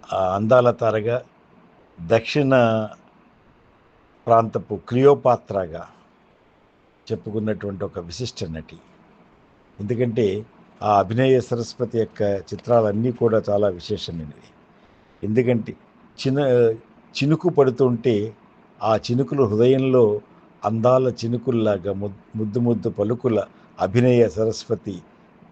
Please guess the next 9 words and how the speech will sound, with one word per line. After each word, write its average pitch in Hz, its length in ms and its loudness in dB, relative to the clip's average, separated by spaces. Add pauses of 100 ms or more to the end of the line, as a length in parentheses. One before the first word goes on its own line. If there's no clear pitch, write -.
(240)
హావభావాల 113 880 4 (1040)
ఆ 92 420 2 (720)
కంటి 131 320 2
కులుకుల 127 640 0 (580)
చినుకులు 123 400 -2 (800)
వర్షిస్తున్నట్టుగానే 110 1120 -2 (460)
చిటపట 113 380 0
చినుకులు 117 640 -2 (920)
ఆ 92 160 -2